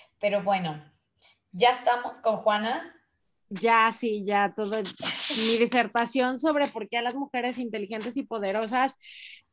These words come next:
Speaker 2: constantemente en la historia las someten ha terminado.
Speaker 1: Muy bien. Em, seguimos con Rayuela de Julio Cortázar. Está muy cerca de mi corazón.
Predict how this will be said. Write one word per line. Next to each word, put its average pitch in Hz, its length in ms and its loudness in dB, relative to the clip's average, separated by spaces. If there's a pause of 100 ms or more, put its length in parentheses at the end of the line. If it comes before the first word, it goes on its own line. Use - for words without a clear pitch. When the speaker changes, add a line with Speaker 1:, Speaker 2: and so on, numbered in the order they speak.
(180)
Speaker 2:
constantemente 277 1160 2
en 247 180 0
la 240 160 4
historia 285 1000 0 (600)
las 247 220 -4
someten 262 580 -2 (1160)
ha 202 120 -4
terminado. 185 480 -8 (600)
Speaker 1:
Muy 208 260 -2
bien. 165 280 -8 (640)
Em, 175 640 -2 (140)
seguimos 240 800 -6
con 254 580 -2 (760)
Rayuela 220 880 4
de 202 440 -2
Julio 202 220 -6
Cortázar. 185 500 -4
Está 180 260 -6
muy 190 300 -6
cerca 170 300 -8
de 160 80 -4
mi 160 120 -10
corazón. - 560 -12